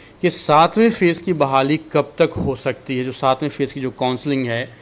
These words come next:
वो कब तक हो सकती है। आज के टाइम पर अगर लोगों के दिमाग में सबसे बड़ा सवाल है, ख़ास करके एसटीडी दो हज़ार उन्नीस वालों के दिमाग में, तो वो यही सवाल है कि सातवें फेज़ की जो काउंसलिंग है या जो रिक्रूटमेंट प्रोसेस है वो कब से चालू हो सकता है। तो इस वीडियो में कई सारी पुरानी खबरें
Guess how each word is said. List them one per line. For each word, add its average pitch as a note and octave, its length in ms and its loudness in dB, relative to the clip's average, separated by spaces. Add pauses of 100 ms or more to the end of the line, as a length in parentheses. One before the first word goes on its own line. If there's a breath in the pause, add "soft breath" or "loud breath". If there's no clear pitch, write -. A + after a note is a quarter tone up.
(260 loud breath)
वो F#3+ 60 0
कब F#3 280 2
तक F3+ 140 0
हो D3+ 80 -2
सकती C#3 280 -6
है। C3+ 60 2
आज C#3 200 2
के F#3 100 -2
टाइम E3+ 220 -2
पर F3 100 0
अगर D#3 180 0
लोगों D3 260 2
के D#3 100 -2
दिमाग C3+ 360 -2
में C3+ 200 -6
सबसे D3 400 -2
बड़ा D#3+ 180 2
सवाल A#2 380 -2
है, B2 100 -6 (380 loud breath)
ख़ास D#3+ 240 2
करके F#3+ 220 0
एसटीडी F3 380 -2
दो D3+ 120 0
हज़ार D3 240 0
उन्नीस C#3+ 340 -2
वालों C3 220 -2
के B2+ 100 -10
दिमाग B2 300 -4
में, D#3 180 -4 (280 loud breath)
तो G3+ 60 2
वो G#3+ 120 10
यही G3 320 4
सवाल E3 400 2
है G3 60 -4
कि G#3 120 -6
सातवें E3+ 440 0
फेज़ C#3+ 340 -4
की E3+ 120 -8
जो D#3 120 -6
काउंसलिंग D3 580 -4
है D3 140 -2
या D3+ 100 -2
जो D3 160 -2
रिक्रूटमेंट D#3 580 -4
प्रोसेस D3 460 -4
है E3+ 160 -2 (320 loud breath)
वो B3 80 -2
कब G#3+ 200 2
से G#3+ 160 2
चालू D3+ 320 2
हो B2+ 140 -8
सकता A#2+ 420 -6
है। G#2+ 140 -8 (500 loud breath)
तो G#3+ 80 6
इस G#3 140 2
वीडियो A3 300 2
में A3+ 220 2
कई G#3+ 140 4
सारी G#3 220 2
पुरानी F#3 360 0
खबरें F3+ 520 -2